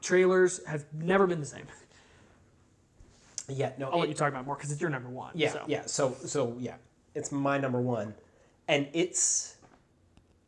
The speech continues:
Speaker 2: I mean, numerous people, it's the movie that changed them into film fans.
Speaker 1: Yep.
Speaker 2: Like, for a lot of people,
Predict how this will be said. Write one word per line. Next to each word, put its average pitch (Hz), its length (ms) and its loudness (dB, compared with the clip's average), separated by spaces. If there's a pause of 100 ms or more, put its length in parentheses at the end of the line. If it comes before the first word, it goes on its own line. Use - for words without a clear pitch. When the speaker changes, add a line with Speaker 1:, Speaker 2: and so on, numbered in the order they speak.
(1300)
Speaker 2:
I 190 40 -4
mean, 147 280 0
numerous 220 480 8
people, 196 440 0
it's 156 200 -2
the 170 140 0
movie 151 380 0
that 127 180 -4
changed 135 340 -6
them 127 80 -2
into 123 200 -4
film 117 300 -8
fans. 220 500 -4 (600)
Speaker 1:
Yep. 156 260 -2 (400)
Speaker 2:
Like, 127 280 -2 (160)
for 160 140 6
a 151 60 10
lot 143 300 6
of 175 80 0
people, 147 280 -2